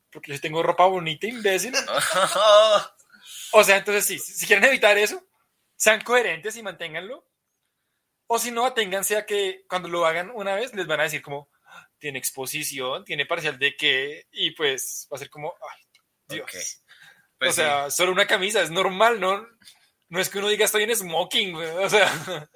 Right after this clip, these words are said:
Speaker 1: pero bueno.
Speaker 2: Sí, pues digamos lo más típico que, que yo he visto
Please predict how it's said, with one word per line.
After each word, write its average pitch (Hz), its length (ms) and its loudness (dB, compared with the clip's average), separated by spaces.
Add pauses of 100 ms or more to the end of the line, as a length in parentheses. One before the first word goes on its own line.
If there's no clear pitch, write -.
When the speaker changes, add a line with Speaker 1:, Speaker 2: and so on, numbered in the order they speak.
(400)
Speaker 1:
pero 160 240 2
bueno. 143 220 0 (180)
Speaker 2:
Sí, 104 240 -14
pues 123 200 -10
digamos 139 280 -8
lo 165 80 -6
más 175 240 -4
típico 127 560 -12
que, 123 500 -10
que 92 600 -16 (240)
yo 101 140 -12
he - 20 -8
visto 110 500 -10